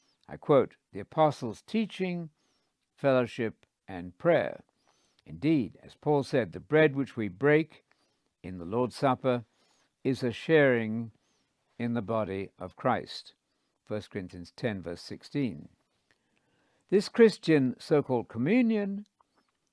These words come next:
is a fulfillment of the old covenant practice of eating the sacrifices. First Corinthians ten,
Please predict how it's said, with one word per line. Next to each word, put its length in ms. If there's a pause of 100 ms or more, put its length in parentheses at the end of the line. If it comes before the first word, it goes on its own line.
(200)
is 180
a 240
fulfillment 1120 (680)
of 200
the 220
old 280
covenant 460
practice 560
of 240 (120)
eating 540
the 100
sacrifices. 1000 (800)
First 260
Corinthians 420
ten, 500